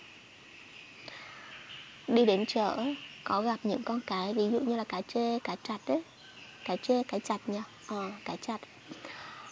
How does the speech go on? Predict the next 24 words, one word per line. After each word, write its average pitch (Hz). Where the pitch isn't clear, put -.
Thì, 214
à, 202
nó 233
cỡ 262
bằng 247
cái 202
đầu 226
ngón 196
tay 240
ấy 226
mọi 269
người. 196
Mọi 220
người 208
mua 226
tầm 208
một 196
ký, 190
một 240
ký 220
rưỡi 233
hoặc 262
hai 233
ký 202